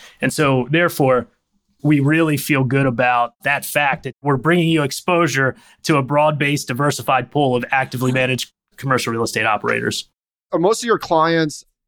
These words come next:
Speaker 2: advisors, or is this retail-based primarily?
Speaker 1: We're really focused on the R I A community, the cost efficiency that we bring, the ease of use that we bring, the like-minded investment nature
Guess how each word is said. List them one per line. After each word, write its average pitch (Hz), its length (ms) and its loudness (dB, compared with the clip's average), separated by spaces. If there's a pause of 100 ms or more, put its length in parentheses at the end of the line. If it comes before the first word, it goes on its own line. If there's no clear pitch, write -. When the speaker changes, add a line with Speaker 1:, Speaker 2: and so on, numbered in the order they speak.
Speaker 2:
advisors, 196 600 0
or 180 140 4
is - 80 -2
this 131 160 -10
retail-based 113 800 -2
primarily? 110 480 0 (340)
Speaker 1:
We're 180 200 0
really 180 340 -2
focused 160 480 -4
on 147 120 0
the 135 80 -2
R 139 240 2
I 139 80 0
A 139 160 0
community, 135 640 -2 (280)
the 120 80 -16
cost 139 380 0
efficiency 143 500 -2
that 135 140 0
we 139 140 0
bring, 135 460 0 (280)
the 123 80 -2
ease 135 300 2
of 123 100 0
use 135 240 0
that 127 120 -2
we 131 120 0
bring, 131 480 0 (500)
the 147 140 2
like-minded 165 580 2
investment 131 480 -2
nature 131 440 0